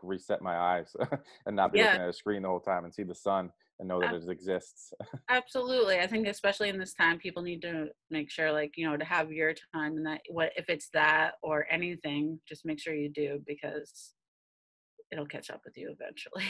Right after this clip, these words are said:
Speaker 2: <laughs>
Speaker 1: And you might have been too busy, but what about any, like, Netflix shows or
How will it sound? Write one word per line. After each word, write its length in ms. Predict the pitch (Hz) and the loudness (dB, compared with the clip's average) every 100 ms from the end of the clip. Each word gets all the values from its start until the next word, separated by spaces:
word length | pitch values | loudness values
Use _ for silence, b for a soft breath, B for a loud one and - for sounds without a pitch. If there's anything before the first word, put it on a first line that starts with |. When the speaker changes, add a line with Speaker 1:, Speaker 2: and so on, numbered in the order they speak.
| - - | -6 -12
Speaker 2:
<laughs> 40 | _ _ _ - | _ _ _ -4
Speaker 1:
And 120 | 104 | 0
you 60 | |
might 200 | 113 135 | 6 8
have 80 | 160 | 8
been 120 | 143 | 6
too 140 | 120 127 | 4 2
busy, 280 | 131 165 104 | 4 2 2
but 140 | 104 | 4
what 140 | 107 | 4
about 320 | 107 104 104 104 | 4 6 6 6
any, 220 | 101 95 | 0 -2
like, 200 | 92 - | -2 0
Netflix 440 | 110 - 123 117 | -2 0 -2 -2
shows 560 | - 120 113 123 127 117 | 0 4 4 4 2 0
or 360 | 95 92 92 | 2 2 0